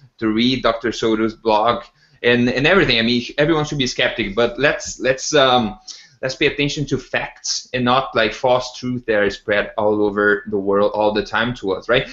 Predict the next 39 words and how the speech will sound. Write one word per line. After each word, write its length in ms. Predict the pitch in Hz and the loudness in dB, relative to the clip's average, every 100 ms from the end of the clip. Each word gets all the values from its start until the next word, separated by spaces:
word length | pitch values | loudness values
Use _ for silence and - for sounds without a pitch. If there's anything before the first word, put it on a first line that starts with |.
| 208 | -14
So 280 | - 180 156 | 2 4 4
with 200 | 156 180 | 2 4
this, 300 | 160 208 - | 4 2 2
I'd 60 | 156 | 2
like 260 | 143 147 - | 2 0 2
to 360 | 165 156 - - | 2 4 0 -4
thank 200 | 165 165 131 | -4 -4 -10
very 440 | 117 127 147 156 | -4 -2 0 0
much, 420 | 143 143 143 - | 0 0 -2 -2
uh, 180 | 123 120 | 0 0
Jason, 500 | 117 123 123 139 131 | -2 -4 -4 -8 -10
for 220 | - 123 | -4 -2
your 160 | 117 110 | 0 0
time, 480 | - 120 123 127 123 - - | 0 0 0 0 -6 -12 -6
and 140 | 113 | -2
Doctor 260 | 113 117 113 | -2 -2 -4
Soto 320 | 117 117 113 | -2 -4 -2
for 140 | 113 | 2
your 120 | 110 | 2
time 280 | 104 117 117 | 2 -2 -2
as 100 | 104 | 0
well. 160 | 110 117 | 2 4
I 100 | 110 | 2
think 200 | 123 117 | -2 -2
we 100 | 110 | 0
had 160 | 117 | 0
a 120 | 113 95 | 0 -2
very, 420 | 107 113 123 113 | 0 2 2 0
very 480 | 107 113 113 107 104 | 0 2 2 0 -4
productive, 680 | - 101 104 - 113 98 - | -8 -8 -8 -6 -8 -8 -2
uh, 220 | 107 101 | -2 -2
talk 380 | - 107 113 - | -4 -2 -2 -2
here, 280 | 120 120 - - - | 0 0 -4 -16 -4
and 120 | 120 | 0
I 80 | 117 | 2
really 340 | 104 123 143 | 2 0 2
hope 300 | 117 127 127 | 2 2 0
people 240 | 117 - 107 | -2 -4 -4
take 380 | - 117 - | 0 -2 -2